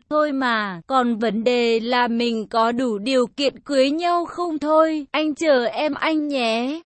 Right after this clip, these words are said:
Nếu đủ điều kiện thì em nghĩ chỉ mấy tháng nữa mình có thể cưới được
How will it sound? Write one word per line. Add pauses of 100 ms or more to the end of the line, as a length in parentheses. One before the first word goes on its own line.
(280)
Nếu
đủ
điều
kiện (200)
thì
em
nghĩ
chỉ
mấy
tháng
nữa
mình
có
thể (120)
cưới
được